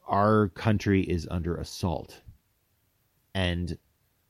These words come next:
the covid thing is winding down because people don't have a very long attention span. They dragged it out as long as they could.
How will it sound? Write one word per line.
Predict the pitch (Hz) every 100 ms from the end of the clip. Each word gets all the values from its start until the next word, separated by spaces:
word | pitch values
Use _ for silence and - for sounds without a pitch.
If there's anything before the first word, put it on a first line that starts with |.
| _ -
the | 101
covid | 127 131 135 107
thing | 117
is | 113 -
winding | 98 95 90 90
down | 87 139 143 139 135 120
because | 101 95 87 -
people | - 101 98 90
don't | 85 82
have | 95 87
a | 78
very | 85 80 80 78 -
long | 90 82 76 76 101 _ _
attention | 85 - 101 101 92
span. | - - 76 65 - _
They | 82 80
dragged | - 92 95 101 107 110
it | 117 101
out | 90 87 -
as | 71 82
long | 82 98 139 151
as |
they | 151 131
could. | 147 131 71